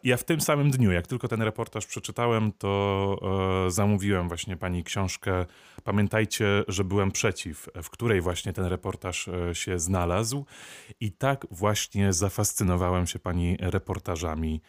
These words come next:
I teraz dzięki temu mam przyjemność z panią porozmawiać.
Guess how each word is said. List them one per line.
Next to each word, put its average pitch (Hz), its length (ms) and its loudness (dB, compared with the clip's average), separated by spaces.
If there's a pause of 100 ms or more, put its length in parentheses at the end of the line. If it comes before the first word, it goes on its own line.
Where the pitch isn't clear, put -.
(380)
I 143 100 -2
teraz 107 400 2
dzięki 104 340 0
temu 92 240 0
mam 90 300 0 (380)
przyjemność 87 480 0
z - 40 -6
panią 82 280 -2
porozmawiać. 85 800 -2